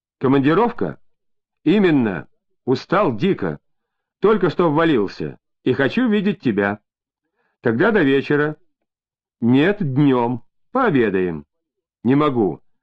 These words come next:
Мне в обед надо будет кое-куда заехать». «Это куда же, если не секрет?» «В Березку, на Кутузовский.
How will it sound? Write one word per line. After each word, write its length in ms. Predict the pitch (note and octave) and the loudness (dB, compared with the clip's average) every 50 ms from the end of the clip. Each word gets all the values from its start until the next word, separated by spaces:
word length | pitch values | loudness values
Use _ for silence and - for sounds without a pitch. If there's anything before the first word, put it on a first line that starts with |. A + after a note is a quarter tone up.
| _ _ _ _ - | _ _ _ _ -2
Мне 180 | A2 B2 C#3+ | 0 2 2
в 60 | C3+ | 2
обед 300 | C#3 C#3 C3 D#3+ E3 D#3+ | 0 0 0 0 0 0
надо 240 | C#3 C#3+ C#3+ C3 C#3 | 0 -2 0 0 0
будет 300 | B2+ C#3 D3 C3+ C#3+ C#3 | 0 0 0 0 -2 -2
кое-куда 480 | - D3 C#3+ C3+ B2+ - D3 C3 C3 A#2+ | 0 0 0 0 0 -2 -2 0 0 0
заехать». 560 | A#2 C3+ C#3 A#2 G2 D#2 - D2+ C2+ _ _ _ _ _ _ _ _ _ _ _ _ _ - | 0 0 0 0 -2 -4 -8 -12 -14 _ _ _ _ _ _ _ _ _ _ _ _ _ -4
«Это 240 | - C3 C3+ - F3 | -2 -2 0 0 -2
куда 340 | E3+ - A3 F#3 A3+ G#3+ F3+ | 0 0 0 2 2 0 2
же, 100 | B2 B2+ | 0 0
если 300 | B2 B2 B2+ - - B2+ | 0 0 -2 -2 -2 -2
не 100 | C3 C3 | 0 0
секрет?» 500 | B2 - E3+ D#3+ D#3 C#3+ A#2+ F#2 D#2+ - _ _ _ _ _ _ _ _ _ _ _ _ _ _ _ _ - | 0 -2 -4 -2 0 0 0 0 -2 -6 _ _ _ _ _ _ _ _ _ _ _ _ _ _ _ _ -14
«В 100 | E2+ F#2+ | -10 -4
Березку, 720 | A2+ G#3 B3 A#3 F#3 E3 G3 F#3+ - - A3+ G#3 F#3+ - _ _ _ _ - | -2 0 2 2 2 2 0 -2 -4 -4 -4 -4 -4 -6 _ _ _ _ -6
на 140 | A2 A2+ A#2 | -2 -2 0
Кутузовский. 840 | - C#3 C3 - D#3 D#3+ D#3 F#3 D#3 - - - E3+ F3 F3 E3 | 0 0 0 2 0 2 2 0 -2 -4 -6 -4 -2 -2 -2 -4